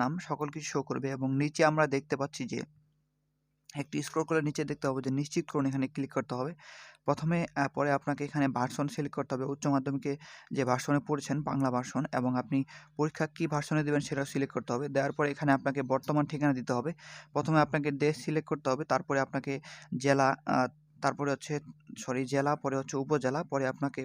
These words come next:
ওয়ার্ড নাম্বার বা ইউনিয়নের নাম দিতে হবে। দেওয়ার পরে এখানে আপনাকে আপনার যে বাসা নাম্বার সেখানে আপনাকে লিখে দিতে হবে। লিখে দেওয়ার পরে সাবমিটে ক্লিক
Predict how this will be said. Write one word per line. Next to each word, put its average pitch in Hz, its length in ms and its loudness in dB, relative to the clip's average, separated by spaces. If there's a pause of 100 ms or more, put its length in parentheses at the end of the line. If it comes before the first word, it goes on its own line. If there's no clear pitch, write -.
ওয়ার্ড 139 280 2
নাম্বার 139 280 2
বা 131 120 0
ইউনিয়নের 139 440 2
নাম 131 120 2
দিতে 131 180 -4
হবে। 123 220 -4 (500)
দেওয়ার 139 180 6
পরে 165 200 2
এখানে 160 280 2
আপনাকে 143 280 2 (1400)
আপনার 131 240 4
যে 123 140 0 (340)
বাসা 123 300 0
নাম্বার 147 280 4 (100)
সেখানে 139 320 -2
আপনাকে 139 280 -2
লিখে 131 220 -4
দিতে - 120 -4
হবে। 120 200 -4 (180)
লিখে 131 180 -4
দেওয়ার 143 160 -2
পরে 147 120 0
সাবমিটে 143 420 0
ক্লিক 151 260 -8